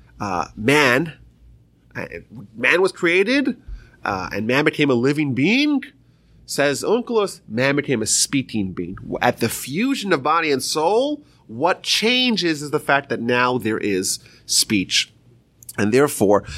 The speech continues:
uh, our humanity, if, if our humanity is defined in our speech, here we're told, of course,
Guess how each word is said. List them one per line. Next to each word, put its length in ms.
uh, 200
our 220
humanity, 440
if, 160
if 160
our 120
humanity 440
is 120
defined 360
in 60
our 120
speech, 640
here 240
we're 180
told, 640
of 120
course, 480